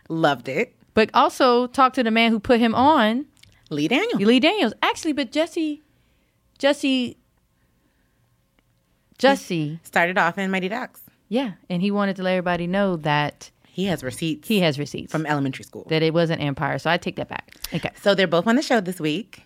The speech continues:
Speaker 1: So Empire came back last night. Y'all know it was lit, and we have 'em on the show.
Speaker 2: So please stick around for that. But first, we wanna give you guys overdue love. Thank you so much for all the reviews. You guys have been listening. You've done what we've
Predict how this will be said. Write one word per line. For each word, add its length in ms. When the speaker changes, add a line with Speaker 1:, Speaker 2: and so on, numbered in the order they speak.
Speaker 1:
So 360
Empire 300
came 160
back 180
last 240
night. 240
Y'all 120
know 180
it 20
was 160
lit, 260
and 180
we 80
have 180
'em 120
on 120
the 80
show. 880
Speaker 2:
So 200
please 420
stick 180
around 240
for 100
that. 380
But 120
first, 360
we 80
wanna 180
give 260
you 80
guys 320
overdue 480
love. 400
Thank 320
you 80
so 540
much 360
for 100
all 240
the 140
reviews. 480
You 100
guys 240
have 100
been 200
listening. 520
You've 240
done 240
what 120
we've 180